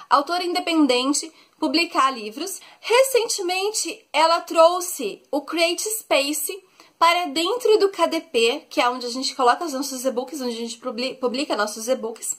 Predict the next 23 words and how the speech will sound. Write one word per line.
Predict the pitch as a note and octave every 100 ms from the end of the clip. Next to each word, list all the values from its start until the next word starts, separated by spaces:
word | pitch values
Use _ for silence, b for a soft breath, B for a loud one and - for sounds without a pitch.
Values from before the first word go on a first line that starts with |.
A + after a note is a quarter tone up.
| _
todo | G#4 G#4
em | G4+
português, | G#4 F#4 G4 D#4 D#4 - -
e | E4 F#4
isso | A#4 A#4+
facilitou | A#4 A4+ G4+ G4+ G#4
bastante, | F#4 A#4+ - E4+ D#4+ F#4+ -
e | C#4
eu | C#4+
acho | D#4+ -
que | -
isso | D#4 D#4 D#4+
empolgou | D#4+ - F#4 E4+ C4 D#4 -
bastante | C#4 C#4+ - D4 F#4+ -
também | D#4+ A#3 A#3 C#4+
muitos | C4 D#4 E4+
autores | D4 C4+ C4 B3 D4+ - B B -
a |
colocar | A#4+ A#4 A#4 A#4 F#4+
o | F#4+
livro | F#4 - F#4+
físico | - E4+ F#4 D#4+ F4 - G4
lá. | E4 -